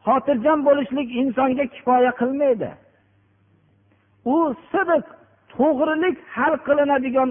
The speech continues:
o'rinda turishlikdaqa xotirjamlik yo'q. To'g'ri, kazzob, muttaham odamlarga nisbatan xotirjamlik bo'lmaydi.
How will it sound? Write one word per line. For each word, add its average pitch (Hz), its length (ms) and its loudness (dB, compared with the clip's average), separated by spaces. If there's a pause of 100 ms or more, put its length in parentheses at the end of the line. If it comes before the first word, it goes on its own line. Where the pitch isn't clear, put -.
o'rinda 240 480 2
turishlikdaqa 220 840 -6
xotirjamlik 175 680 -4
yo'q. 127 160 -8 (1040)
To'g'ri, 208 400 2 (380)
kazzob, 196 680 0 (260)
muttaham 226 760 -2
odamlarga 214 640 0
nisbatan 233 540 -2
xotirjamlik 214 680 -2
bo'lmaydi. 294 480 0